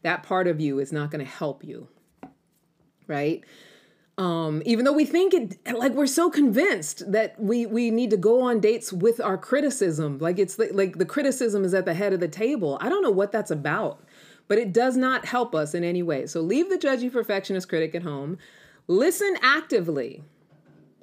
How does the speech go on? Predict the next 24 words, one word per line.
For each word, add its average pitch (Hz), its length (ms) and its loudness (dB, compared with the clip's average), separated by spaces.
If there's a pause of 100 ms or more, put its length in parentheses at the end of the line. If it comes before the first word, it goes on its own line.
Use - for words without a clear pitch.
So 190 180 0
that's 262 260 2
number 370 260 0
two. 196 360 0
If 190 160 2
you 381 320 4
listen 339 300 0
actively 170 960 0 (520)
when 196 400 0
you're 240 180 4 (100)
interacting 240 680 2
with 202 160 2
this 196 160 0
person, 165 400 -2
and 170 80 0
by 190 120 2
actively, 233 580 2
I 185 80 2
mean 180 220 2
not 220 220 0
just 226 180 -4
waiting 190 480 4
to 185 60 0
talk, - 580 -6